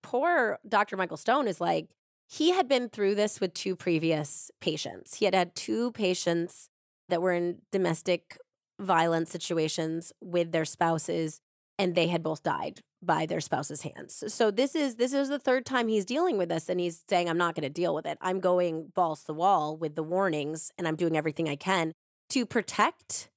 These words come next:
my patient, but also to protect myself from liability." And so he was really sad that they did not stay in treatment, and he was very concerned that the end result was going to be Gail's death. So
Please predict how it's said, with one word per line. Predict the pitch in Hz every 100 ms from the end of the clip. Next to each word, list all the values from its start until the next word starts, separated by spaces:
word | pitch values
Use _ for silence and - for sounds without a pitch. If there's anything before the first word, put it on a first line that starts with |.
| -
my | 190
patient, | 180 185 175 - 240 -
but | 202 -
also | 180 180 190
to | -
protect | - 185 -
myself | 156 143 - 214 196
from | - 175
liability." | 165 160 160 247 381 - - _ _ _ _ -
And | 233
so | 226 226
he | - 392
was | 508 208 - _ _ -
really | 208 185 208 254 226 190 165
sad | - 160 143 92 - _ _ _ _ -
that | 196 190 170 170
they | 185 180
did | 175
not | 170 160
stay | - 127
in |
treatment, | - 147 90 165 -
and | 190 180
he | 185 170
was | 165 165 -
very | 165 160 156
concerned | 185 180 - 247 196 180 175 -
that | 180 165 160
the | 175
end | 170
result | 180 190 156 -
was | 185
going | - 151 156
to | 151
be | 147 110 143
Gail's | 175 95 104 -
death. | 233 - _ _ _ _ _ _ _ -
So | - 233 226